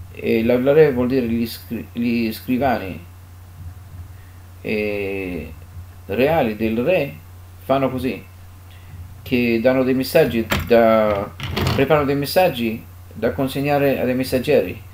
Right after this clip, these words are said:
e se non c'è un messaggero avrebbero dovuto dare un certo messaggero, però se non c'è lo danno a un altro, e per questo, e questa non è abbastanza ragione per essere assolto, anche perché cambia tra messaggero e messaggero, perché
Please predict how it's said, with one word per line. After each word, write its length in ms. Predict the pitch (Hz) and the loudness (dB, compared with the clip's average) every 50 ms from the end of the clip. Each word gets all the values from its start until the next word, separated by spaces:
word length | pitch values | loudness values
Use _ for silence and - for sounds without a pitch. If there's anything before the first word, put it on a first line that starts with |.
| - - - - - - - - - | -20 -20 -20 -20 -20 -20 -20 -16 -8
e 160 | - 120 123 | -4 -4 -4
se 200 | 120 - 147 143 | -2 -2 -4 -2
non 160 | 147 151 151 | -2 -2 -4
c'è 160 | 147 - 165 | -2 -2 -4
un 60 | 147 147 | -4 -4
messaggero 640 | 143 135 - 139 131 151 151 143 139 131 123 120 - - - - - - - - - - - - - - - - - - - - - - - - - - | -4 -4 -4 -2 2 2 2 4 2 0 0 -4 -10 -16 -18 -16 -16 -16 -16 -16 -20 -18 -18 -18 -16 -16 -18 -20 -20 -20 -20 -20 -20 -20 -20 -20 -10 -2
avrebbero 520 | - 113 123 120 127 143 156 151 147 143 | 2 2 4 4 6 4 4 4 4 2
dovuto 280 | 135 147 147 151 143 143 | 2 2 -2 -2 -2 4
dare 160 | 143 143 139 | 4 4 4
un 100 | 143 139 | 4 0
certo 220 | 139 160 139 139 135 | -2 -2 -2 -2 -2
messaggero, 480 | 135 131 160 143 156 165 139 117 107 | -2 0 -2 2 4 4 4 4 4
però 220 | - 123 127 135 131 | 2 4 4 4 2
se 120 | - 147 | 2 -2
non 180 | 135 143 143 143 | -2 -2 -4 0
c'è 320 | - 226 220 208 - - | 0 2 2 2 0 -2
lo 140 | - 120 127 | -2 -2 4
danno 200 | 131 143 135 135 | 4 4 4 4
a 20 | 131 | 2
un 120 | 131 131 | 2 2
altro, 420 | 113 101 95 - 101 90 104 - - - - - - - - - - - - - - - - - - - - - - - - | 2 0 0 -2 -6 -6 -6 -8 -12 -16 -18 -18 -18 -18 -18 -18 -20 -20 -20 -20 -20 -18 -16 -16 -16 -16 -18 -20 -18 -10 -4
e 340 | 131 127 127 123 127 117 - | -2 0 2 2 0 0 0
per 140 | - 143 135 | 0 0 2
questo, 480 | - 196 196 185 - - 143 135 127 | 2 0 0 0 0 2 4 4 4
e 120 | 117 135 - | 2 0 -2
questa 260 | - 180 175 - 151 | -2 -2 0 0 0
non 140 | 135 147 156 | 2 2 2
è 40 | 165 | 2
abbastanza 520 | 160 147 131 139 135 - 147 147 - 151 | 2 2 0 -2 -2 -4 -6 0 0 2
ragione 560 | 139 143 139 143 175 175 170 151 139 143 131 - - | 2 2 2 2 0 0 2 0 -2 -2 -4 -4 2
per 320 | - 143 143 139 127 - | 4 4 4 4 2 0
essere 280 | - 135 - 139 127 131 | -2 -2 0 2 2 2
assolto, 460 | 131 - - 156 151 135 - 120 113 | 2 4 2 2 2 2 2 2 2
anche 240 | 127 127 - 139 120 | 2 0 -2 -6 -6
perché 440 | - - 117 113 - 127 113 110 - - - - - - - - | -2 -4 -4 -2 0 -2 -2 -2 -4 -12 -20 -20 -20 -20 -18 0
cambia 280 | - 135 135 135 127 | 2 2 4 4 4
tra 120 | 120 - 123 | 2 2 0
messaggero 400 | 120 117 - 131 117 127 135 135 | 0 0 0 -2 0 2 2 2
e 20 | |
messaggero, 500 | 135 135 - 151 135 165 175 156 135 - | 2 0 0 0 4 6 6 6 6 4
perché 480 | - 123 120 120 - 160 156 135 120 | 2 -2 -2 0 0 2 2 2 0